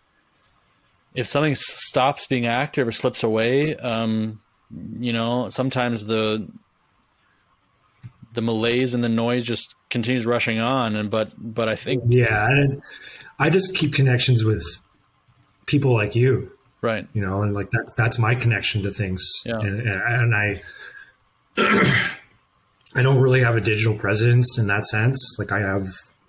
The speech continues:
Speaker 2: I have online stuff, but I'm not promoting. Like,
Speaker 1: Right.
Speaker 2: I barely promoted that stuff that I did for the z-, dedicated to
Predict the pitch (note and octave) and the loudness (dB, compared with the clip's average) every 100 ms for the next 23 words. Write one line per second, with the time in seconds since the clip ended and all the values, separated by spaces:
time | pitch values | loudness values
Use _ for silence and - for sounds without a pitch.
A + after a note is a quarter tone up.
0 | _ _ _ - G#2+ G#2+ G2+ G2+ F#2+ F#2+ | _ _ _ -4 0 0 0 -2 -2 -2
1 | F#2 - F#2+ G#2 - F2+ F2+ F#2 F2 F2 | -2 -2 -2 -4 -6 -6 -4 -4 -4 -8
2 | _ _ _ _ _ _ _ _ _ - | _ _ _ _ _ _ _ _ _ -2
3 | G2+ F#2 F#2 F#2 F#2 F2+ - A2 G2+ A2 | -2 -2 -2 -4 -4 -8 -4 -4 -2 -2
4 | A#2 G2+ G#2+ G2+ - F#2+ F#2+ F#2+ F#2 E2 | 0 2 2 0 -2 -2 -2 -2 -2 -4
5 | - - F#2+ F2+ F2 F2+ F2 - F2 E2 | -2 -2 -4 -4 -4 -2 -4 -6 -8 -8
6 | - _ _ _ _ _ _ - F2 E2 | -14 _ _ _ _ _ _ -6 -4 -4
7 | D#2+ E2+ D#2+ - A2 G2+ F2 F#2 F#2 F2+ | -6 -6 -6 -6 -8 -6 -4 -4 -2 -4
8 | E2+ F#2 E2+ | -4 -6 -6